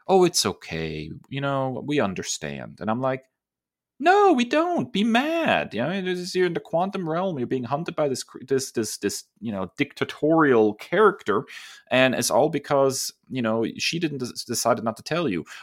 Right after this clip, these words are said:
Oh, she had a thing with Bill Murray. Um, y-, Hank's totally fine with that. Oh, well, you know."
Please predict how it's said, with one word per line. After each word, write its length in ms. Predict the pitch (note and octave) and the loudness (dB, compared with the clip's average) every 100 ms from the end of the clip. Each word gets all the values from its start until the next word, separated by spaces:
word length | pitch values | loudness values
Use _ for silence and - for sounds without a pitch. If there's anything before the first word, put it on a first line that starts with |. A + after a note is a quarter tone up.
| - | 6
Oh, 160 | D#3+ | 6
she 160 | E3 C#3+ | 6 0
had 160 | C#3+ C#3 | 0 0
a 40 | |
thing 280 | - D3+ D#3 | -2 -4 -2
with 220 | C#3 - | -4 0
Bill 180 | C3 C3+ | 2 4
Murray. 500 | A#2 D3+ B2 E2 - _ - - | 2 2 0 -2 -6 _ -20 -4
Um, 340 | G#2+ G#2 G2+ - _ - _ | 0 2 0 -6 _ -20 _
y-, 280 | F2+ - A2 - | -14 -12 -16 -12
Hank's 360 | - G2 G2+ - | -6 -4 -4 -2
totally 280 | D3 E3+ G#3 | 2 4 2
fine 300 | - C#4 D4 | 2 0 -2
with 140 | - | -2
that. 160 | F2 E2+ | 0 2
Oh, 100 | G#2 | 2
well, 400 | D#3 B3+ A3 F2+ | 2 2 2 2
you 100 | F#2+ | 2
know." 300 | G2+ B2+ | 2 0